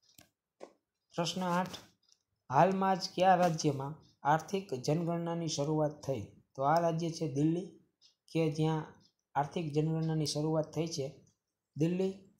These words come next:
રાજધાની નવી દિલ્હી, મુખ્યમંત્રી અરવિંદ કેજરીવાલ, રાજ્યપાલ અનિલ બૈજલ,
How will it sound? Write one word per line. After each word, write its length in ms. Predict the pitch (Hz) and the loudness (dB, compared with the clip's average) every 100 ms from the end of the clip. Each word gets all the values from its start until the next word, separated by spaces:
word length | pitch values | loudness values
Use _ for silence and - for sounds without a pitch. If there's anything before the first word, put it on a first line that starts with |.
| _ | _
રાજધાની 500 | 123 165 160 160 160 | 0 0 2 2 4
નવી 220 | 147 165 165 | 2 2 0
દિલ્હી, 420 | 180 185 185 185 - _ _ _ _ 160 | -2 -2 -2 -4 -14 _ _ _ _ -4
મુખ્યમંત્રી 920 | 185 - 170 165 160 151 151 - - _ _ _ _ 143 | -4 -2 -2 -2 -2 -2 -2 -8 -20 _ _ _ _ -2
અરવિંદ 340 | 151 165 151 | 0 2 0
કેજરીવાલ, 640 | - 151 165 170 165 170 170 - _ 143 | 0 2 2 0 2 0 -2 -16 _ -2
રાજ્યપાલ 600 | 160 160 160 165 156 143 | 0 0 -2 0 0 -2
અનિલ 300 | 143 147 139 | -2 -2 0
બૈજલ, 380 | 151 151 170 | 0 0 -2